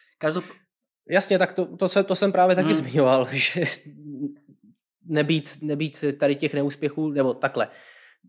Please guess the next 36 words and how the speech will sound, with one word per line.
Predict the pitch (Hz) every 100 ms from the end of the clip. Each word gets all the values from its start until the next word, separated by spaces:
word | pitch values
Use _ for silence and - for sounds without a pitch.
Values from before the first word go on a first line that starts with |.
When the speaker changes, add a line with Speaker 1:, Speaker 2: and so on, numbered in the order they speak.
| _
Speaker 2:
kdyby | 143 143
Barceloně | 139 135 - 143 143
se | 143
povedlo | 143 143 139 139 143 147 - -
urvat | 143 143 139
nějakou | 139 131 143
tu | 143
Ligu | 139 131 139
mistrů, | 131 - - 135 147 -
ta | 135
nálada | 131 127 127
by | 131
byla | 127 131 127 -
jiná. | 131 113 107
Tím | 127
jsem | 120
Speaker 1:
Určitě, | 175 - 175 151
Speaker 2:
si | -
Speaker 1:
určitě | 175 170 -
Speaker 2:
naprosto | 151 135 127 113
Speaker 1:
áno. | -
Speaker 2:
jistý. | - _ _ _
Speaker 1:
Eh, | 143 147
ale | 160 175
prejdeme | 220 240 277
na | 240 185 156
február | 190 202 262 175
dvetisícdvadsať, | 147 165 233 247 170 131 165 170 202 196
to | 180
už | 170
bol | 190
taký | 190 196
prvý | 196 233 240
škandál, | - - 170 196 190
ktorý | 185 165
prepukol | 143 151 160 190 180 175 170